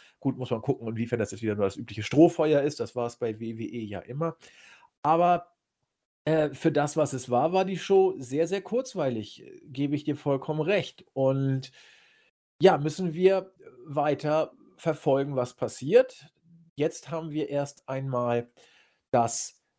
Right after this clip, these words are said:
erledigt mit dieser Raw-Ausgabe und einiges, was es in Zukunft zu beachten gibt. Stichwort Cody, Stichwort Austin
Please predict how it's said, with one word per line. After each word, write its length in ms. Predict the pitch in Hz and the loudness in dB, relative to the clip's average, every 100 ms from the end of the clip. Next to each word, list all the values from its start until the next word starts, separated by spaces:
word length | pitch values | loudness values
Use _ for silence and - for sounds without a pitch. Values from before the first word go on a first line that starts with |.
| _ _ _ _ | _ _ _ _
erledigt 640 | 143 147 135 139 226 226 | 2 6 4 4 2 -2
mit 100 | 202 | -6
dieser 160 | 170 196 | -2 0
Raw-Ausgabe 640 | 185 190 196 196 185 202 | 2 2 -2 -4 -4 0
und 220 | 190 175 - | 0 0 -2
einiges, 640 | 139 156 196 254 247 - | 0 0 0 -2 -4 -4
was 240 | 147 165 165 | 0 0 -2
es 100 | - | -4
in 140 | 160 | -4
Zukunft 640 | - 156 151 147 135 - | -2 -2 0 0 -2 -12
zu 220 | - 139 117 | -4 -2 2
beachten 500 | 131 107 - - 151 | 2 2 -4 -4 -2
gibt. 240 | 226 - | -2 -4
Stichwort 440 | - 123 - 113 | -6 -4 -2 -2
Cody, 480 | - 131 131 175 190 | 2 2 4 0 -4
Stichwort 680 | - - 120 120 110 107 - | -8 -6 -6 0 0 0 0
Austin 640 | 117 107 113 - 160 165 | 2 2 2 0 2 2